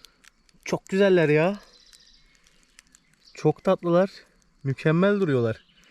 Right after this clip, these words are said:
Sonunda. Ya Edulis ya da Reticulatus bu. Reticulatus olabilir. Ama çok güzel.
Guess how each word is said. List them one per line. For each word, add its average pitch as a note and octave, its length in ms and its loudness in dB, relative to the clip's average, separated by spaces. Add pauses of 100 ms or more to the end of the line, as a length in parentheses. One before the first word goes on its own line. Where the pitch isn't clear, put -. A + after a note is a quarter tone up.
(520)
Sonunda. C#3+ 640 -2 (1700)
Ya F#3+ 200 -2
Edulis F#3 680 -2
ya E3+ 160 -2
da E3+ 80 0
Reticulatus D#3+ 720 -4
bu. D#3+ 120 -4 (3000)
Reticulatus D3 520 -4
olabilir. C3 400 -4 (920)
Ama D#3+ 160 -2
çok F#3 160 0
güzel. C#3 180 -2